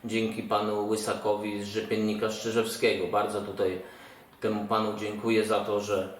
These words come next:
zdecydował się przekazać ten eksponat do naszej Izby Regionalnej. Jest to wiertarka ręczna z początku dwudziestego wieku, wykonana w zakładach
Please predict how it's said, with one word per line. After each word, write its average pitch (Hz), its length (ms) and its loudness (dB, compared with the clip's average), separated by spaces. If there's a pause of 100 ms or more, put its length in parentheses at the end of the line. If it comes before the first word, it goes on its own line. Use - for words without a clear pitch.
(200)
zdecydował 110 680 2
się 98 240 0 (100)
przekazać 107 680 0
ten 98 200 0
eksponat 101 640 -2
do 104 120 -2
naszej 98 380 -2
Izby 98 320 -2
Regionalnej. 101 680 2 (600)
Jest 123 340 2
to 120 240 4 (180)
wiertarka 120 640 2
ręczna 123 720 0 (240)
z - 120 -12
początku 120 580 2
dwudziestego 113 720 2
wieku, 113 440 2
wykonana 110 720 2 (420)
w - 120 -12
zakładach 110 800 2